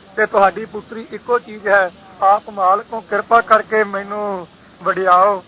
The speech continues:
ਉਸ ਵੇਲੇ ਗੁਰੂ ਸਾਹਿਬ ਨੇ ਉਹਦੀ ਗਰੀਬੀ ਜਾਣ ਕੇ ਤੇ ਉਹਦੇ ਤੇ ਬਖਸ਼ਿਸ਼ ਕਰ ਦਿੱਤੀ। ਭਾਈ ਨੰਦ ਚੰਦ ਜੀ ਨੂੰ ਇਹ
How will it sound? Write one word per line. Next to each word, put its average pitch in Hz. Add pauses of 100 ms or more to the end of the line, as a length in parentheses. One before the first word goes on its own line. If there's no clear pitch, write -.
(280)
ਉਸ 226
ਵੇਲੇ 226
ਗੁਰੂ 214
ਸਾਹਿਬ 220
ਨੇ 220
ਉਹਦੀ 208
ਗਰੀਬੀ 190
ਜਾਣ 190
ਕੇ 180 (300)
ਤੇ 220
ਉਹਦੇ 233
ਤੇ 226
ਬਖਸ਼ਿਸ਼ 185
ਕਰ 202
ਦਿੱਤੀ। 233 (360)
ਭਾਈ 190
ਨੰਦ 196
ਚੰਦ 240
ਜੀ 240
ਨੂੰ 202 (140)
ਇਹ 240